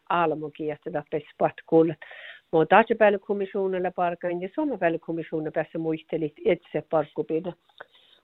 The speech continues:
Mut saatan tosi vähän hui vanha, että on para ei muisti ja la luntula saattaa tähän ei muiste. Tää mandaatta me ei läädän taas päälle komissioonella, siellä kolma parkku, mä ei komissiona kalkaa saada hit. Tää,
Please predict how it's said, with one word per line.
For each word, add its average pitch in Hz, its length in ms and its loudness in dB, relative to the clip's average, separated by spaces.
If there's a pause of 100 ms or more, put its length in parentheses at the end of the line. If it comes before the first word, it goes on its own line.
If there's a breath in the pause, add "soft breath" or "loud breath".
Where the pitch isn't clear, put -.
Mut 277 100 4
saatan 381 260 8
tosi 339 260 2
vähän 294 380 10
hui 330 240 2
vanha, 240 340 4
että 208 160 -2 (180)
on 269 300 2
para 226 300 6
ei 175 180 2
muisti 262 580 -4
ja 208 140 2
la 190 60 -2
luntula 226 440 -6
saattaa 190 300 -10
tähän 165 160 -4
ei 165 80 -6
muiste. 226 600 -2 (1300)
Tää 220 100 0
mandaatta 240 720 0
me 190 120 -6
ei 185 180 -4
läädän 170 500 0
taas 208 200 0 (120)
päälle 156 240 -8
komissioonella, 156 680 -10
siellä 170 160 -2 (100)
kolma 240 420 10
parkku, 175 640 0 (540)
mä 180 120 -2
ei 180 220 0
komissiona 175 720 -6
kalkaa 165 420 0
saada 160 400 -8
hit. 156 200 -10 (840)
Tää, 196 280 4